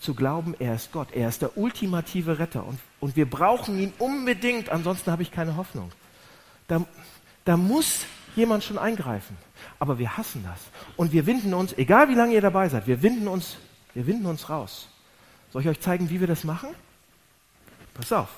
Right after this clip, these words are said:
hier, hier ist das Beispiel. Kennt ihr, oder ihr habt schon mal von süchtigen Menschen gehört. Sücht-, Süchte, Suchtkranke, habt ihr schon mal gehört. Alkoholismus, Pornosucht, äh, Drogen,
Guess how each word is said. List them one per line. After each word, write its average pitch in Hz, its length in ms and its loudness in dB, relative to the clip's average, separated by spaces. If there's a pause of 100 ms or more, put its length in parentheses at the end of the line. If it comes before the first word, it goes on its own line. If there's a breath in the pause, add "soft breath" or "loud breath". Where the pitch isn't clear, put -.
(140)
hier, 147 200 0
hier 226 160 2
ist - 100 -2
das 196 100 -4
Beispiel. 139 440 -6 (340 loud breath)
Kennt 226 220 4
ihr, 220 160 6 (1700 loud breath)
oder 117 220 -2 (760 loud breath)
ihr - 60 -2
habt 151 100 4
schon 185 120 2
mal 170 80 4
von 151 180 0
süchtigen 151 420 0
Menschen 127 320 -2
gehört. 85 220 -6 (300)
Sücht-, - 440 -2
Süchte, 196 400 0 (320)
Suchtkranke, 196 720 0 (160)
habt 151 140 -4
ihr - 40 -10
schon 151 80 -4
mal 135 100 0
gehört. 117 240 -2
Alkoholismus, 170 800 0 (920 loud breath)
Pornosucht, 170 840 2 (340 loud breath)
äh, 113 380 -2 (920 loud breath)
Drogen, 165 540 2